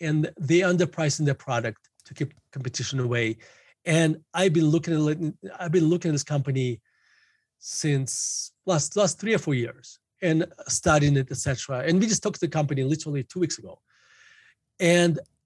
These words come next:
it's still at this price, I think your expected return is a very small. Like, it's a, you make, make some money, maybe a little bit,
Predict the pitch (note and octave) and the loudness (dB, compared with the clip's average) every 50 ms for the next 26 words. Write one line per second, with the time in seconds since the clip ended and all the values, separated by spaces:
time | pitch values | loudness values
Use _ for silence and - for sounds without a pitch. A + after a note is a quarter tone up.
0 | _ _ _ _ _ _ _ _ - G#3 - - - - - - - - A#3+ B3+ | _ _ _ _ _ _ _ _ -10 -10 -8 -6 -6 -8 -6 -6 -4 0 2 4
1 | G#3+ F#3 E3 F3+ E3 D#3 C#3+ C3 D3 F#3 - - - - - D3 D3+ F3+ A3 C4+ | 4 4 2 2 0 -2 0 2 2 2 2 0 -4 -8 -8 -4 -2 -2 -2 -2
2 | C4 - - - - - _ _ _ _ _ _ _ _ _ _ _ _ _ _ | 0 0 0 0 -2 -4 _ _ _ _ _ _ _ _ _ _ _ _ _ _
3 | _ - E3+ - - - A3 G#3 F#3 - E3+ D3+ - - - F#3 D#3+ - D#3+ C#3 | _ -10 -10 -8 -6 -4 -2 -2 0 0 0 -2 -2 -4 -4 -4 -4 -4 -6 -8
4 | C#3 C#3 C3+ C3+ - - E3+ E3 D3 C#3+ C3+ B2 - - B2 G#2+ G2 - - B2+ | -6 -6 -6 -8 -6 -4 -2 0 0 0 0 -2 -4 -8 -10 -12 -12 -10 -6 -6
5 | B2 A#2+ G#2+ - - - G2+ F#2 - _ _ _ - D3+ C#3+ - - - D3 - | -6 -4 -6 -8 -12 -14 -16 -18 -20 _ _ _ -6 -6 -6 -6 -6 -8 -4 0
6 | F#3+ F3+ E3+ E3 F#3+ F#3 F3+ G3 G3 F#3+ - F3+ F3 F3 - - - G3 F3+ F3 | 0 2 2 2 4 4 4 4 2 0 0 0 0 0 0 -2 0 0 2 2
7 | F#3 F#3+ F3 E3 E3 D3+ D3+ C#3 C#3 D#3 E3 C#3+ A2+ A2+ G#2 - | 4 4 4 4 4 4 4 4 4 4 4 2 0 -4 -8 -14